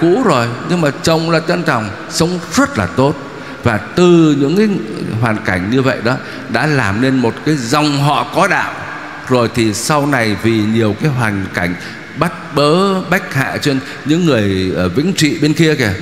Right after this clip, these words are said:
bách hạ nhiều lắm, cho nên mới sang bên làng Hào Phú bên này và hình thành nên giáo xứ Hào Phú của ngày hôm nay.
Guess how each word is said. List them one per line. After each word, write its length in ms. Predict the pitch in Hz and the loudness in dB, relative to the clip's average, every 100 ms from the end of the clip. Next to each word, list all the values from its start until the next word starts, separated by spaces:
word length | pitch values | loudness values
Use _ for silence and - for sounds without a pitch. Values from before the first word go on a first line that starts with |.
| - | -4
bách 140 | 170 | -2
hạ 160 | 190 117 | -2 0
nhiều 260 | 120 113 | 2 2
lắm, 160 | 107 147 | 2 0
cho 360 | 180 - - 147 | -2 -10 -2 0
nên 60 | |
mới 100 | 156 165 | 0 0
sang 580 | - 185 190 190 190 180 | -2 0 2 2 0 0
bên 340 | 170 165 156 147 - - - 101 | 2 2 0 -6 -10 -14 -10 -4
làng 240 | 113 107 95 | -2 -2 -2
Hào 140 | 110 95 | 0 0
Phú 300 | - 131 175 | 0 0 2
bên 120 | 147 | 2
này 180 | 123 90 - - - | 0 -2 -4 -12 -4
và 180 | 117 95 - | -2 -2 -6
hình 340 | - 160 156 143 | 0 2 2 0
thành 360 | 151 127 113 123 | 0 -2 -2 2
nên 260 | 151 151 | 2 2
giáo 200 | 131 139 | 0 0
xứ 280 | 160 156 160 | 2 2 2
Hào 260 | 170 120 95 | 2 0 -2
Phú 300 | - 131 165 160 | 0 0 0 -2
của 80 | 101 | -2
ngày 160 | 90 | 0
hôm 160 | 85 98 | 0 0
nay. 120 | 92 | -2